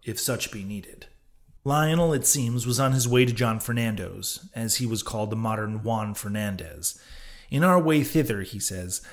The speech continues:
"about four o'clock in the morning, when we were about one hundred and fifty leagues from the main of America, our ship felt a terrible shock, which put our men in such consternation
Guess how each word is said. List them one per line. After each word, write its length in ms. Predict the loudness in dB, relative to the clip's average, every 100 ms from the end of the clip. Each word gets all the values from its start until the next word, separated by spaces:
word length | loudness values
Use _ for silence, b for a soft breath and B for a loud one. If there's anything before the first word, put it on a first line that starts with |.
| B
"about 320 | -2 0 0 2
four 160 | 2
o'clock 360 | 2 0 -4 -2
in 60 |
the 60 | 0
morning, 400 | 0 -2 -4 -4
when 160 | -2 0
we 100 | 0
were 220 | 0 -2
about 280 | 0 -2 -2
one 180 | -4
hundred 320 | -2 0 0 0
and 140 | -2
fifty 280 | -6 -6 -6
leagues 400 | -4 -4 -4 -6
from 160 | -4
the 60 | -4
main 360 | 0 2 2 2
of 80 |
America, 600 | 0 -2 -4 -6 -10 -14 -16 _ _ _ _ _ _ -20 -20 -12
our 140 | -6 0
ship 340 | 2 2 2
felt 320 | 0 0 -4
a 40 | -8
terrible 440 | -2 2 2 0
shock, 480 | -4 -4 -6 -10 -16 B B B B
which 180 | -2 2
put 140 | 4
our 120 | 4
men 240 | 4 0 0
in 120 | -2
such 200 | -4 -8
consternation 840 | -6 -4 -4 -4 -6 -6 -6 -8